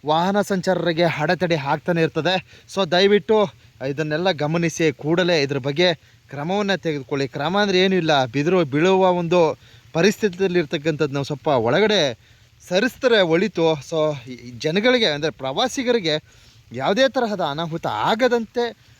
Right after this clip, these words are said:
ಮುಂಜಾಗ್ರತೆಯನ್ನ ಕಾಯ್ದುಕೊಳ್ಳಿ ಅಂತ ಈ ವಿಡಿಯೋ ಮೂಲಕ ಕೈ ಮುಗಿದು ಮನವಿಯನ್ನ ಮಾಡ್ಕೊಳ್ತೀವಿ ಬಂಧುಗಳೇ. So, ಇದೊಂದು ಸಂದೇಶ ನೀಡ್ಬೇಕು ಅನ್ಸ್ತು, ನೀಡ್ತಾ ಇದ್ದೀವಿ.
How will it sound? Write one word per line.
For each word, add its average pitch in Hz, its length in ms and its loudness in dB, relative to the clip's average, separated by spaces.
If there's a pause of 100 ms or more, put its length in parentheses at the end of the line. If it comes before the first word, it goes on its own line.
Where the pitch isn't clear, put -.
(140)
ಮುಂಜಾಗ್ರತೆಯನ್ನ 202 760 0
ಕಾಯ್ದುಕೊಳ್ಳಿ 196 640 -2
ಅಂತ 160 200 -6 (180)
ಈ 131 100 -6
ವಿಡಿಯೋ 139 240 -2
ಮೂಲಕ 202 260 -2
ಕೈ 170 240 -4
ಮುಗಿದು 156 300 -4
ಮನವಿಯನ್ನ 123 420 -8
ಮಾಡ್ಕೊಳ್ತೀವಿ 131 600 -10
ಬಂಧುಗಳೇ. 107 420 -10 (2500)
So, 143 120 -8
ಇದೊಂದು 156 260 -2
ಸಂದೇಶ 185 420 2 (160)
ನೀಡ್ಬೇಕು 175 500 0
ಅನ್ಸ್ತು, 165 300 -4
ನೀಡ್ತಾ 156 380 0
ಇದ್ದೀವಿ. 147 460 0